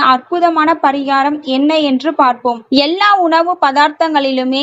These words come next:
நம் சாப்பாட்டில் முதலில் உட்காரும் பொழுது உப்பு முதல் விஷயமாக இருக்கும். இந்த உப்பு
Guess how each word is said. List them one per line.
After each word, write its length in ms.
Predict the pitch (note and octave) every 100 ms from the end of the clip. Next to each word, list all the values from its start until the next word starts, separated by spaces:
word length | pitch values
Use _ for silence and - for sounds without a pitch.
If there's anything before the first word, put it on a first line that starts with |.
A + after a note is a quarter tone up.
| D4+
நம் 240 | C4+ B3 B3
சாப்பாட்டில் 720 | - C#4+ D4+ E4+ D#4+ F4 E4+
முதலில் 440 | D4 D4 D#4+ F4 D4+
உட்காரும் 540 | C4+ - D#4+ E4 E4+
பொழுது 280 | D4+ B3+ C#4+ D4
உப்பு 320 | D4 - F#4+
முதல் 320 | F#4 D4 C#4+ D4+
விஷயமாக 600 | C#4+ C#4 C#4+ C#4+ C4+ B3+ D4+
இருக்கும். 440 | C4+ C4 C4+ B3 - _ _ -
இந்த 140 | D4+ D#4
உப்பு 300 | E4 F4+ A4+